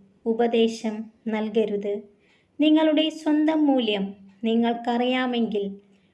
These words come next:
മറ്റുള്ളവർ നടത്തുന്ന അനാവശ്യ വിമർശനങ്ങൾക്ക് നിങ്ങളെ സ്പർശിക്കാൻ പോലും കഴിയില്ല. ഒരാൾ നിങ്ങൾക്ക് നൽകുന്ന വില എന്തെന്ന് മനസ്സിലാക്കാൻ അയാൾ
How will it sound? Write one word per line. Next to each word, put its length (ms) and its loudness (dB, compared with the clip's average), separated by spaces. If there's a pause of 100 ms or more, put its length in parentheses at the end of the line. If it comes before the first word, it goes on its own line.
(120)
മറ്റുള്ളവർ 600 2
നടത്തുന്ന 640 -2 (560)
അനാവശ്യ 640 0
വിമർശനങ്ങൾക്ക് 1080 0 (540)
നിങ്ങളെ 500 0 (300)
സ്പർശിക്കാൻ 920 -2
പോലും 340 -2 (240)
കഴിയില്ല. 560 -4 (840)
ഒരാൾ 340 4
നിങ്ങൾക്ക് 560 0
നൽകുന്ന 580 -2
വില 300 -4 (580)
എന്തെന്ന് 520 2
മനസ്സിലാക്കാൻ 1040 -2 (540)
അയാൾ 320 0